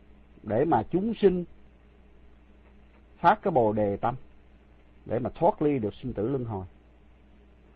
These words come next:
Bởi tại sao? Là tại vì sau khi nghe được cái, dạ, cái, cái, cái phần kinh này, thì những chúng sinh đó họ đã hiểu được rõ ràng sự lợi ích của pháp tu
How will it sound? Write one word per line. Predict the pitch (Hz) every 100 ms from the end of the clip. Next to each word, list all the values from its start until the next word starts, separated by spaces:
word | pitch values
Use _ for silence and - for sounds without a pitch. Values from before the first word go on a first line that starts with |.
| - -
Bởi | 131
tại | 147 120 -
sao? | 135 131 - - - - - - -
Là | 123
tại | 117 143
vì | 156 135 151
sau |
khi | 175 196
nghe | 185 180 160
được | 131
cái, | 185
dạ, | 151 135 139
cái, | 180 180
cái, | 185 185
cái | 180 170
phần | 143 123
kinh | 113 165
này, | 151 120 110 - - -
thì | - 123
những | 135 214 240
chúng | 226 226
sinh | 214 196 170
đó | 180 - - - -
họ | - 117 135
đã | 147
hiểu | 143 123 180 226
được | 151
rõ | 98 110 185
ràng | 151 110 92 -
sự | 110
lợi | 113 127
ích | - - - - -
của | - 113
pháp | 151 -
tu | 127